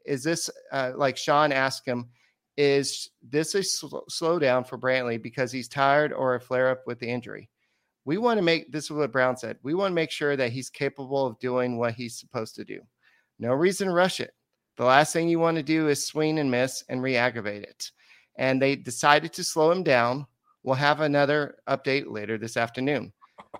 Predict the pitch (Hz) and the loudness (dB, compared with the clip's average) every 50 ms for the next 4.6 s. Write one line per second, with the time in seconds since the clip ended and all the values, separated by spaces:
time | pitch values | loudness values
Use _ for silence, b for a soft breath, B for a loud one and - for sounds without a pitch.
0 | _ - - 143 139 135 - 151 147 139 139 135 131 131 123 113 - - 151 160 | _ 0 2 2 2 2 2 4 6 6 8 6 6 4 2 0 0 2 2 2
1 | 165 - 175 165 - - - 175 170 165 143 120 110 - - _ - 139 131 - | 2 2 -2 -4 -2 0 0 2 4 6 4 4 2 0 -8 _ -6 -6 -6 -2
2 | - 151 147 147 139 120 - 139 135 135 123 139 143 147 139 - 139 135 135 - | 0 0 0 0 0 -2 0 0 0 2 2 0 0 0 0 -2 -2 -2 -2 0
3 | 143 127 120 123 127 - - - 123 120 120 - - 123 123 120 110 - 110 107 | 0 2 2 2 2 0 -4 -6 -6 -6 -6 -4 -4 -4 -4 -4 -6 -8 -6 -6
4 | 110 113 - 139 143 139 127 117 113 117 131 135 | -6 -4 -4 -2 0 4 4 4 4 2 0 -6